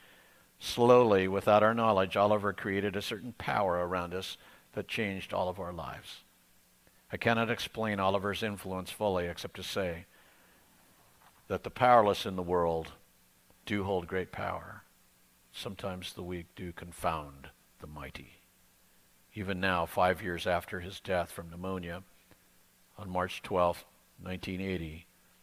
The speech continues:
Oliver still remains the most helpless human being I ever met,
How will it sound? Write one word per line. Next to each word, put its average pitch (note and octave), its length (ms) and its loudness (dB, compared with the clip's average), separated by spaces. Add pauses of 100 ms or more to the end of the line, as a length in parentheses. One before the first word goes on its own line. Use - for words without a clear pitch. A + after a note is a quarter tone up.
(400)
Oliver G2 340 2
still - 220 -4
remains F2+ 540 -4
the G2 80 -12
most F2 240 -8
helpless F#2 420 -6
human E2+ 260 -10
being F2 300 -10
I F2 120 -8
ever F2 200 -12
met, D#2+ 320 -16